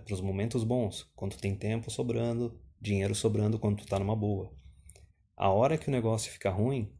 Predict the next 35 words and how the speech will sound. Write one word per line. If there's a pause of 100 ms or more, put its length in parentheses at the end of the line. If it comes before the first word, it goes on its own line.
(180)
ela
cai
fora, (240)
porque
ela
é
uma
companheira
de
conveniência. (320)
E,
principalmente, (380)
ela
não
só,
ela
não
é
capaz
de
ser
responsável
pelo
homem, (320)
caso
ele
fique
na
pior, (560)
como
a
sociedade
como
um
todo